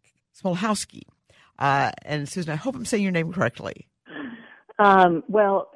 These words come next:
Speaker 2: Smolhowski.
Speaker 1: Smolhowski.
Speaker 2: I, I mean, it's complicated. Thirteen
Speaker 1: Okay.
Speaker 2: letters. What can
Speaker 1: <laughs> Okay.
Speaker 2: you do? <laughs>
Speaker 1: Well, c-, talk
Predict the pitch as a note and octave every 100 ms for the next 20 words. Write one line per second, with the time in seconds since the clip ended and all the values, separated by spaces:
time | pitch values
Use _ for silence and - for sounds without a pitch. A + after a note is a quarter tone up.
0 | - - - A3+ G#3+ G#3 F3+ D3 _ -
1 | B2 - A3 A#3+ A3 D#3+ E3+ F3+ - G#3
2 | G#3+ A3 A3 - - C4+ C4 G#3+ D#3+ G#2+
3 | - - G#3 - A3 G3+ F#3 E3 A#2+ -
4 | - G#4 F#3+ - E3+ D#3+ - - - -
5 | _ B3 - B3 - - - - C5+ D4
6 | D#4 D#4+ F#4+